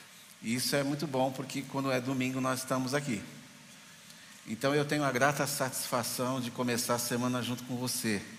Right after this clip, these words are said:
Logo de manhã cedo, que bom a gente poder começar a semana junto. Isso que é igreja, né?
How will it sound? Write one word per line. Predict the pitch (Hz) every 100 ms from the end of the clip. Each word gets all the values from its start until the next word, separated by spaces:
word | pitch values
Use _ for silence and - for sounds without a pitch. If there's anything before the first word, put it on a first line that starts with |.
| - - - - - - - - -
Logo | 123 143 139
de | 135
manhã | 135 131 127
cedo, | 127 - 123 117 98 92
que | -
bom | 151 120 143 143 - - - - - - - - -
a | 95
gente | 117 113
poder | 131 123 120
começar | 120 120 117 113 135
a |
semana | 131 - 113 113 123 104
junto. | 98 113 113 120
Isso | 139 185
que | 202
é |
igreja, | 202 127 123 123 104 104
né? | 110 180 254